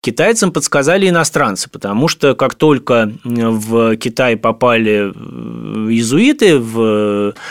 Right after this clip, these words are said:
э, конце шестнадцатого века, когда они обнаружили эту самую Великую Китайскую стену, то кто-то из них предположил, что ее, наверное, должно быть видно с Луны. Это не так, но тем не менее,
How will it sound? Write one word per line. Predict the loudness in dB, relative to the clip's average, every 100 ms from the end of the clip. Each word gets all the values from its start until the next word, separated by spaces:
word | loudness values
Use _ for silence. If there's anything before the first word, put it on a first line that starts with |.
| -16 -16 -8
э, | -4 -2
конце | -2 0 0
шестнадцатого | -2 0 0 0 -2 0 2
века, | 2 2 0 -2 -12 -4
когда | 0 2 0
они | 2
обнаружили | 0 0 0 2 0 0 0
эту | -2 -2
самую | 0 2 2
Великую | 0 0 -2
Китайскую | -2 0 0 0 -4
стену, | 0 2 4 2
то | 0
кто-то | -4 0 0 2
из | 0
них | -2
предположил, | -4 -6 -2 0 2 0
что | -2 -2
ее, | 0
наверное, | 0 2 0 0 -2
должно | 0 0
быть | -2 -2
видно | 0 0 -2 -6
с | -4
Луны. | -2 2 2
Это | 2 2 0
не | 0 0
так, | 0 0 -2
но | -8
тем | -2 -2
не | 0
менее, | 0 0 -2